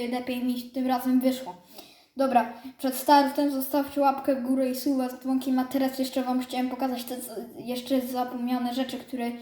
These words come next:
wczoraj miałem dodać do tego update'u. No i na razie to tyle. I w ogóle życzcie mi wszystkiego najlepszego, bo jutro mam urodziny. Dobra, przechodzimy do odcinka. Rzeczy, które zapomniałem wam powiedzieć, to jest, że jest na przykład...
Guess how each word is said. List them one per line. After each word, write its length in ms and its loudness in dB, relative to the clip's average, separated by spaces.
wczoraj 380 -2
miałem 280 0
dodać 320 0
do 60 -14
tego 180 -4
update'u. 600 2
No 100 2
i 400 0
na 160 2
razie 300 6
to 120 -4
tyle. 340 -2
I 140 -14
w 60 -14
ogóle 300 -6
życzcie 380 -8
mi 140 0
wszystkiego 400 2
najlepszego, 640 0
bo 100 -4
jutro 260 -4
mam 220 -2
urodziny. 500 -2
Dobra, 420 4
przechodzimy 500 6
do 100 8
odcinka. 720 0
Rzeczy, 320 4
które 260 8
zapomniałem 560 4
wam 140 4
powiedzieć, 500 0
to 120 2
jest, 220 2
że 160 6
jest 320 4
na 100 4
przykład... 460 2